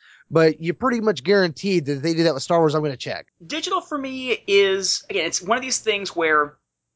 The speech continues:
Speaker 2: because I order my comics over the mail in some form or another, it's that instant gratification thing. I can read it early. The vast majority of Star Wars Legacy, I have two copies of. I have a digital copy of,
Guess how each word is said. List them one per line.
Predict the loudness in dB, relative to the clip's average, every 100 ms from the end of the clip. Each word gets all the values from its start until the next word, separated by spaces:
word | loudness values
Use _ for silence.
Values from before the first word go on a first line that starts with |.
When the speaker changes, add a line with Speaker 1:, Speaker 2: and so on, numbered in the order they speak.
| _ _ _ _ _ -4 0
Speaker 2:
because | 0 0 0 2
I | 2 0
order | 0 2 0
my | 0 0 0 -2 -8
comics | -8 -4 -2 -4 -4 -4 -4 -6 _ _ _ _ _ _ _ 2
over | 4
the | 4
mail | 0 -6 -10 _ _
in | -6
some | -2 -2 -2
form | -2
or | 0
another, | 0 -2 -6 _ _ -2
it's | -2
that | -2 -4 -4
instant | -6 -8 -4
gratification | -4 -4 -8 -8 -8 -10 -14
thing. | -18 -6
I | -4
can | -4 -6
read | -8 -4
it | -4 -2
early. | -2 -2 -8 _ _ _
The | -4
vast | 0 0 -2 -6
majority | -16 -14 -12 -12 -14 -12
of | -8 -6 -8 -8 -10
Star | -6 0 0
Wars | 0 -6
Legacy, | -4 -4 -6 -10 -12 -20 _ _ _ _ _
I | 0 0
have | 0 0 -2
two | -6 -6
copies | -4 -6 -8 -18
of. | -20 _
I | -2
have | -2
a | -2
digital | -10 -10 -8 -4
copy | 0 -2 -2
of, | -8